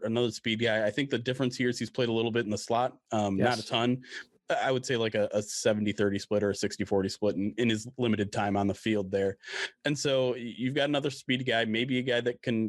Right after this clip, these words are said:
Speaker 1: contend with, uh, um, you know, for the, the punt return job. He doesn't have a ton of experience there, but he certainly has the,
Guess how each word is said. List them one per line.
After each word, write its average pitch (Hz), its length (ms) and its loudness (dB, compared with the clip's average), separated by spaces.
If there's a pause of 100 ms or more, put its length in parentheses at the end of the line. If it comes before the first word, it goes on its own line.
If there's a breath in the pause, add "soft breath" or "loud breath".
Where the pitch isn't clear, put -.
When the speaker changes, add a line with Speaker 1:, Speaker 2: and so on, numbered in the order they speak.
Speaker 1:
contend 113 640 -2
with, 110 320 -2
uh, 101 280 2 (420 loud breath)
um, 101 540 0 (240)
you 113 80 4
know, 101 100 2
for 107 140 -4
the, 98 160 2
the 92 100 -2
punt 101 220 -2
return 107 260 -4
job. 107 160 -2
He 104 60 -6
doesn't 113 200 -2
have 101 120 0
a - 20 -8
ton 107 240 0
of 107 80 0
experience 107 460 -2
there, 104 120 2
but 95 140 -2
he 90 60 -2
certainly 92 340 0
has 95 300 0
the, 87 260 0